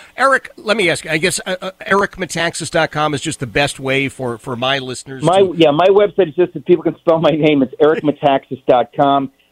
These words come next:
Speaker 2: And if you go to eric metaxas dot com, most stuff is there. My, uh, people can sign up for my newsletter because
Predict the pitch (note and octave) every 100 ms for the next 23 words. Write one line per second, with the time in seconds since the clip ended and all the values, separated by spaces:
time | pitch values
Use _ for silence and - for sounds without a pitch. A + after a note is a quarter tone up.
0 | - B2+ C3 D3+ C#3 C#3+ C3 C#3+ B2+ -
1 | B2+ C3+ A#2 - C3 B2 A#2+ A2 C#3 D3
2 | D3 - C#3+ C3 A2 B2 B2+ B2 A#2+ A#2
3 | A#2 A2+ G#2+ A2 G#2 - _ _ _ D3+
4 | C3+ C3 C#3+ C3 C3 A#2+ B2 D3+ C#3 C3+
5 | A#2+ A2+ -